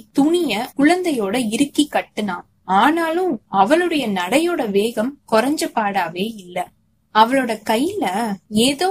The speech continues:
ஒரு செடி ஒண்ண வச்சுக்கிட்டு இருக்கா அப்படின்றது மட்டும்தான் தூரத்துல இருந்து பார்க்கும்போது தெரிஞ்சது.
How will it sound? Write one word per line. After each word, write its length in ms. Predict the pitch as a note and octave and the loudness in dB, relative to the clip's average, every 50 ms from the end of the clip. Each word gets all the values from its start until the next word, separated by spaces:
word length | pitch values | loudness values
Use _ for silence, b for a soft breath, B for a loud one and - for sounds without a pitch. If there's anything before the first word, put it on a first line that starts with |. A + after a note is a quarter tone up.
| G#4 G#4+ | 0 0
ஒரு 200 | G4+ D4+ A#3+ A3 - | -2 -2 -2 -4 -6
செடி 360 | - - - A3 A3 A#3+ E4+ F#4 G4 | -6 -2 0 0 2 2 0 0 0
ஒண்ண 240 | F4+ C#4 A#3+ A3+ B3 C#4 C#4 | 0 -2 -2 -2 -2 -2 -2
வச்சுக்கிட்டு 580 | A#3 F#3+ - - - D#4+ D4 - C#4+ - - | -2 -4 -4 -4 -6 -4 -2 -4 -4 -4 -4
இருக்கா 320 | A3+ A3 - - A3 A#3+ B3+ B3+ A#3 - - | -8 -6 -2 2 2 2 2 0 -4 -8 -8
அப்படின்றது 680 | - F#3+ G3 _ - C#4 D#4 D#4 D#4+ D4+ C#4+ C#4 - G3+ | -8 -8 -6 _ -2 0 0 0 0 0 -2 -2 -2 -4
மட்டும்தான் 680 | F#3+ F3 E3+ - - - C#4 C4+ A#3+ G#3 E3+ D#3+ F#3+ B3 - - | -8 -8 -10 -10 -6 -2 -2 -2 -2 -2 -4 -6 -6 -8 -6 -2
தூரத்துல 500 | G3+ A#3 C#4+ E4+ G4 G4+ G#4 - D#4+ C4 | 0 2 2 2 2 -2 -4 -4 -2 -2
இருந்து 300 | A3+ G3+ G3+ G3+ G#3+ C#4+ C#4 - | -2 -2 -4 -4 -4 -4 -2 0
பார்க்கும்போது 680 | A3+ G#3 G#3+ A3+ - - C#4 A#3+ G3+ F3+ E3 E3 A3 A#3 | 2 2 2 0 -2 -6 -6 -6 -8 -10 -10 -10 -10 -6
தெரிஞ்சது. 520 | - - G3 G3 G3+ G#3+ - G3 F3 F#3 | -4 -2 -2 0 0 -2 -2 -4 -12 -12